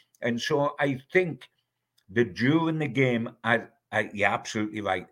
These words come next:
Until Newcastle take the lead and get a stranglehold on it, they'll stay with their team a hundred and ten percent because that's the best chance Everton have got, while hammering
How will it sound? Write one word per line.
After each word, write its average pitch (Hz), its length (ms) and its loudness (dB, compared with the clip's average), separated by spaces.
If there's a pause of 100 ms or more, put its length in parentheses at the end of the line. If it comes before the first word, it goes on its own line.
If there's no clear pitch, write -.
(120)
Until 135 480 0
Newcastle 127 760 -4
take 143 300 -4
the 113 80 -6
lead 98 360 -8 (220)
and 95 220 -8
get 101 160 0
a 90 40 -2
stranglehold 98 920 -2
on 87 140 -4
it, 92 160 -8 (320)
they'll 101 140 0
stay 123 380 4
with 107 220 -4
their 98 140 -6
team 95 340 -8
a 95 60 -6
hundred 95 340 -8
and 101 140 -14
ten 104 200 -2
percent 87 420 -8
because 90 340 -16
that's 92 240 -12
the 92 80 -16
best - 360 -10
chance 90 480 -12
Everton 87 320 -14
have 80 160 -18
got, - 200 -10 (420)
while 101 460 4
hammering 90 600 -4